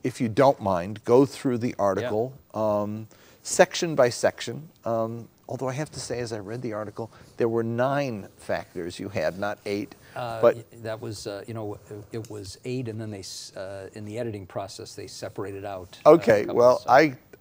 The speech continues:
Speaker 1: I'm gonna have nine here
Speaker 2: Yes,
Speaker 1: we'll talk about.
Speaker 2: that's fine.
Speaker 1: Um, because you're trying to account for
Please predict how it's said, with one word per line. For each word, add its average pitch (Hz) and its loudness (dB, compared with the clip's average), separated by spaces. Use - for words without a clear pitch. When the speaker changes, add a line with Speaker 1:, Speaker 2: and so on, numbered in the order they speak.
Speaker 1:
I'm 175 4
gonna 170 8
have 131 6
nine 117 4
here 92 0
Speaker 2:
Yes, 104 -2
Speaker 1:
we'll 110 8
talk 98 4
about. 95 4
Speaker 2:
that's 98 2
fine. 92 -8
Speaker 1:
Um, 127 8
because 170 -2
you're 151 -6
trying 190 -4
to 160 2
account 175 -6
for 135 -2